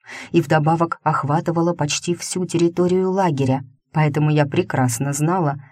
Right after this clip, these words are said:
кто и где находится, где можно наткнуться на праздно шатающегося студента, в каких палатках молодые целители врачуют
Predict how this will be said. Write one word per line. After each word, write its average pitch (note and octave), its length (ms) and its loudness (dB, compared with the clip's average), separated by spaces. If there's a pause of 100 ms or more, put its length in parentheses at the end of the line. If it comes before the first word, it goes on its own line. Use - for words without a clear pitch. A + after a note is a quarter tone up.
(140)
кто A3+ 300 2
и A3 220 -4
где D3+ 320 2
находится, C3 760 -2 (360)
где D#3+ 240 2
можно D3+ 320 2
наткнуться D3+ 640 0 (200)
на E3 160 2
праздно D#3 340 0
шатающегося C#3+ 840 -2
студента, D3+ 680 -2 (400)
в - 100 -20
каких A3 340 0
палатках G#3 540 0
молодые D#3 440 2
целители D3 520 0
врачуют D3 640 0